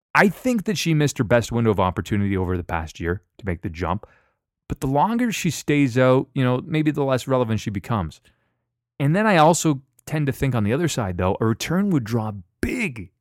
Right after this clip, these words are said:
numbers. She received a massive pop at WrestleMania thirty-one, but that being said,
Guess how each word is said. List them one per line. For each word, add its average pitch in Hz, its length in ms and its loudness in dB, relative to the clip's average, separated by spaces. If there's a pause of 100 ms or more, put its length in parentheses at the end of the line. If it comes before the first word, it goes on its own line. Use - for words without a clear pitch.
numbers. 95 720 -4 (420)
She - 260 -4
received 127 400 0
a 87 40 -6
massive 90 640 0
pop 90 500 0 (340)
at 98 100 0
WrestleMania 107 640 4
thirty-one, 104 680 0
but - 120 -4
that 156 200 -6
being 160 200 0
said, 156 400 -2